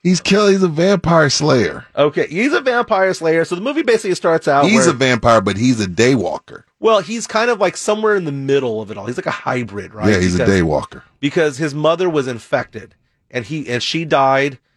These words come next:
Speaker 2: in, uh, delivering bir-, uh, get, delivering him. He ends up becoming this, this, this daywalker, right?
Speaker 1: There you go.
Speaker 2: He has the strengths of a vampire, but he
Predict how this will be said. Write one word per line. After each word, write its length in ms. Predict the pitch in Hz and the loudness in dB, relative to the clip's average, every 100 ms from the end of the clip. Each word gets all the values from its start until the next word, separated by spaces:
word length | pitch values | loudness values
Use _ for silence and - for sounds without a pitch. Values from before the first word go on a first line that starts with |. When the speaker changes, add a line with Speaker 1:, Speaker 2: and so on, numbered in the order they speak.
| _ _ - | _ _ -12
Speaker 2:
in, 600 | 127 117 113 110 104 98 _ _ _ _ _ | -6 -4 -2 -4 -6 -12 _ _ _ _ _
uh, 100 | 113 | -4
delivering 540 | 107 117 139 151 156 135 | -2 0 0 0 -2 -2
bir-, 420 | 120 117 - 113 | 0 0 -4 -8
uh, 20 | |
get, 300 | 101 127 113 | -6 -6 -4
delivering 460 | 117 127 139 151 131 | -2 -2 -2 -4 -4
him. 360 | 127 117 117 _ _ _ | -6 -6 -8 _ _ _
He 260 | - 185 165 | -6 -4 -2
ends 300 | 175 160 156 | -2 -2 2
up 320 | 147 143 - _ _ _ _ _ _ 135 | 2 2 -4 _ _ _ _ _ _ -12
becoming 400 | 127 139 139 135 | -6 -2 0 -2
this, 180 | 135 113 104 - | -4 -8 -10 -6
this, 280 | 123 - - | -6 -6 -12
this 200 | 113 101 | -12 -10
daywalker, 680 | 101 123 120 110 95 - - _ - | -6 -4 -2 -2 -4 -8 -20 _ -10
right? 180 | 107 120 | -4 -2
Speaker 1:
There 80 | 85 | 0
you 60 | |
go. 240 | 85 87 - _ | 0 -2 -4 _
Speaker 2:
He 140 | 147 | -2
has 240 | 156 165 131 | 2 0 -2
the 100 | 156 | -8
strengths 500 | - - 175 196 202 | -8 -2 -4 -2 -4
of 80 | 175 | -2
a 80 | |
vampire, 560 | 156 156 151 156 151 151 | 0 -2 -2 0 0 0
but 140 | 123 | -2
he 100 | 123 | -6